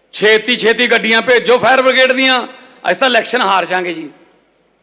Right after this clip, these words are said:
ਫਾਇਰ ਬ੍ਰਿਗੇਡ ਵਾਲਿਆਂ ਨੇ ਗੱਡੀਆਂ ਗੁੱਡੀਆਂ ਸਟਾਰਟ ਕੀਤੀਆਂ, ਫਿਰ ਉਸੇ ਬੰਦਾ ਤਿੰਨ ਚਾਰ ਮਿੰਟਾਂ ਬਾਅਦ ਫੋਨ ਆ ਗਿਆ, ਕਹਿੰਦੇ, "ਜੀ, ਗੱਡੀਆਂ ਭੇਜਣ ਦੀ ਕੋਈ ਲੋੜ ਨਹੀਂ, ਕੋਈ ਪ੍ਰੋਬਲਮ ਨਹੀਂ, ਜਮਾਂ ਠੀਕ।"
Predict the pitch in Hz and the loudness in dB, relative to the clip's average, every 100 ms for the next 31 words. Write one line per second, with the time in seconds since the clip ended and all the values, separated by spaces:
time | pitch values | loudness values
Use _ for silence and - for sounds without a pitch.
0 | _ _ 139 202 254 202 202 202 202 190 | _ _ -6 -4 -4 -2 -2 -2 -4 -4
1 | 196 196 202 202 190 190 190 226 214 - | -4 -4 -2 0 -2 -2 -6 -4 -6 -6
2 | - - _ - - 220 294 302 294 285 | -20 -20 _ -6 2 4 6 4 4 2
3 | 269 277 277 254 240 247 240 233 202 220 | 2 2 2 0 2 0 0 -2 0 0
4 | 233 202 220 196 185 175 - - - _ | 0 -2 -2 -2 0 -4 -4 -20 -20 _
5 | _ _ _ _ _ _ _ _ _ _ | _ _ _ _ _ _ _ _ _ _
6 | _ _ _ _ _ 180 202 233 220 202 | _ _ _ _ _ -6 -6 -6 -4 -4
7 | 196 196 220 185 180 160 156 156 160 175 | -2 -2 -4 -6 -8 -6 -2 -2 -2 -6
8 | 180 - _ _ _ _ _ _ _ - | -8 -18 _ _ _ _ _ _ _ -10
9 | 196 214 214 151 139 151 156 156 151 156 | -8 -8 -6 -6 -4 -4 -4 -4 -6 -8
10 | 156 - | -10 -14